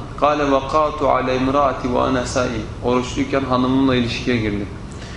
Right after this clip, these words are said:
فَقَالَ رَسُولُ اللّٰهِ sallallahu aleyhi ve sellem هَلْ تَجِدُوا رَقَبَةً تَعْتِقُهَا. Bir tane köle bulur musun azat etmeye? قَالَ لَا. Dedi ki hayır. قَالَ فَهَلْ تَسْتَطِيعُ أَنْ تَصُومَ شَهْرَيْنِ مُتَتَابِعَيْنِ.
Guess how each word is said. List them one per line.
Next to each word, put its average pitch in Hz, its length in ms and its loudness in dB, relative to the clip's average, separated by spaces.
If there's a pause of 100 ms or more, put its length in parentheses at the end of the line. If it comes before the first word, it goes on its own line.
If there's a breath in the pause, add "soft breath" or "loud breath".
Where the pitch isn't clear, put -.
(300 loud breath)
فَقَالَ 147 380 2
رَسُولُ 151 400 2
اللّٰهِ 147 240 2
sallallahu 139 280 2
aleyhi 139 140 -4
ve 135 60 2
sellem 123 140 2 (560)
هَلْ 139 220 2
تَجِدُوا 156 600 4
رَقَبَةً 147 720 2
تَعْتِقُهَا. 135 840 2 (680)
Bir 135 80 -8
tane 143 260 2
köle 143 340 2
bulur 160 180 2
musun 143 300 0
azat 120 360 2
etmeye? 120 360 -2 (120)
قَالَ 123 320 2
لَا. 143 140 2 (180)
Dedi 123 240 0
ki 143 100 -2
hayır. 127 300 0 (540 loud breath)
قَالَ 139 300 2
فَهَلْ 156 180 2 (120)
تَسْتَطِيعُ 165 540 2
أَنْ 147 240 2
تَصُومَ 151 460 2
شَهْرَيْنِ 143 680 2
مُتَتَابِعَيْنِ. 135 760 2